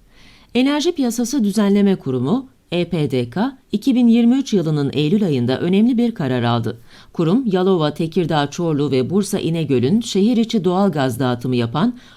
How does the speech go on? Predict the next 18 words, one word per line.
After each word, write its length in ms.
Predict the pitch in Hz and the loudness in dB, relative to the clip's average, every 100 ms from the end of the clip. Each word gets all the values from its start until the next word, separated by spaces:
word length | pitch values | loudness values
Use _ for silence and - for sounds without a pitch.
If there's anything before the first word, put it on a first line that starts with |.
| - | -4
Armagaz, 680 | 180 190 196 123 170 - - | 0 2 2 0 -4 -6 -16
Çordaş 540 | - 214 190 156 202 170 | -2 0 2 0 -2 -4
ve 100 | - | -2
İngaz'a 540 | 190 151 135 147 180 | 0 0 -2 -4 -6
kayyum 360 | - 135 123 120 | -4 -2 -2 -2
atadı. 400 | 120 120 - - - - - | -6 -8 -8 -12 -20 -20 -20
Söz 280 | - 294 - | -4 -4 -2
konusu 380 | 277 254 269 202 | -4 -2 -2 0
dağıtım 340 | 196 196 262 | 0 0 -4
şirketlerinin 840 | - 160 - 117 120 117 120 202 | -4 -6 -4 -6 -4 -2 0 2
yönetim 440 | 208 160 156 247 247 | 0 0 -2 -2 -2
kurulları 440 | 233 220 214 214 | -2 0 0 0
hızla 440 | 208 269 214 220 | 0 -2 -2 -2
değiştirildi. 640 | 156 123 120 123 110 - - _ _ _ | 0 -2 -2 -4 -4 -6 -12 _ _ _
Yerlerine 580 | 143 135 127 123 120 156 | -4 -2 0 0 0 0
yeni 260 | 147 151 | -2 -2
atamalar 520 | 156 139 135 123 123 117 | -4 -4 -4 -2 0 0
yapıldı. 460 | 117 117 117 - | -2 -2 -8 -8